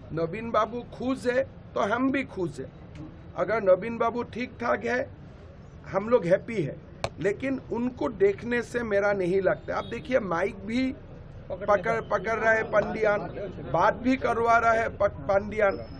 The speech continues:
अब ये artificial intelligence का बात भी आ चुका है, सही है नहीं सही है मैं नहीं बताऊंगा, लेकिन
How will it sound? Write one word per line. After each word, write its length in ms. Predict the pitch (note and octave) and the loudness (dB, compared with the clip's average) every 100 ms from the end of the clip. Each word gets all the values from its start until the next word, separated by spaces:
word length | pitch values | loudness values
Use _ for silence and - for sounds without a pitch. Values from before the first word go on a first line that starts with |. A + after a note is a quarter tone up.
| - - | -14 0
अब 160 | G3+ A3+ | 2 4
ये 180 | C#4 - | 2 2
artificial 840 | C#4 D4+ B3+ B3+ B3 B3+ - C4 | 2 4 0 -2 -2 -4 4 4
intelligence 760 | C4 A3+ A#3 B3+ B3+ B3+ B3+ - | 4 -4 0 2 4 2 0 0
का 140 | C4+ | 0
बात 220 | C4 A#3+ B3 | 2 2 2
भी 160 | B3 | 4
आ 140 | B3+ G#3+ | 4 4
चुका 320 | - D#3 D#3 | 2 -6 -4
है, 160 | D3+ D3 A#2 - - - - - | -4 -6 -12 -12 -12 -12 -12 -8
सही 420 | D#3 D3+ G#3 A#3 | -4 -2 -2 2
है 160 | A#3+ | 2
नहीं 300 | B3 G3+ A3+ A#3+ | 4 0 0 -2
सही 220 | A3+ A#3 | -2 -2
है 120 | A#3 | -2
मैं 140 | A#3+ B3+ | -2 2
नहीं 160 | C4+ | 2
बताऊंगा, 520 | C4 G3 F3 D#3 C#3 D3 | 4 2 2 -4 -4 -4
लेकिन 400 | F#3 G3+ C#4+ | -4 -2 -4